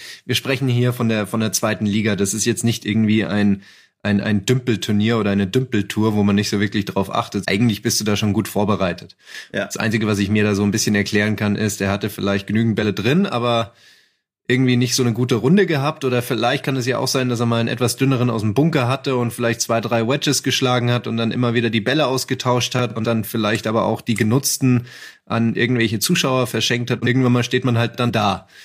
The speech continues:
Speaker 1: Und, äh, so kann sich das dann halt mal an einem unglücklichen Tag summieren. Was mich aber wundert, ist, dass kein anderer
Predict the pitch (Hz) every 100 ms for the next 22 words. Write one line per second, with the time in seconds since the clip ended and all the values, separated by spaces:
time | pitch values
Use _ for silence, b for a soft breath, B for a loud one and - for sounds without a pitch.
0 | B _ 104 110 110 110 107 104 117 117
1 | 123 113 120 113 117 110 107 113 110 110
2 | 107 107 123 117 123 120 104 113 104 -
3 | _ 117 104 - - 107 110 127 147 151
4 | B B - 120 131 175 185 135 127 107
5 | 123 123 104 139 - 123 - - 127 151
6 | - 180 139 101 107 151